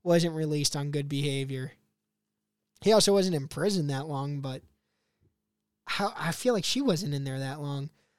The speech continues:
Michelle Carter of Plainville, Massachusetts, was spotted during yard, doing yard work outside her home with short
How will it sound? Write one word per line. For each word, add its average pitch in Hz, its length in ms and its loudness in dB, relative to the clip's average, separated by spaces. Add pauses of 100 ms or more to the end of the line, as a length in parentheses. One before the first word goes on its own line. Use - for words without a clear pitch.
(140)
Michelle 233 300 6
Carter 202 400 8
of 165 140 0
Plainville, 185 420 2
Massachusetts, 170 800 0
was 143 160 0
spotted 160 520 0
during 156 340 0
yard, 156 380 -2 (100)
doing 180 340 6
yard 151 280 0
work 147 280 -2
outside 147 440 -2
her 139 140 -6
home 165 360 -2
with 143 180 -4
short 185 380 -2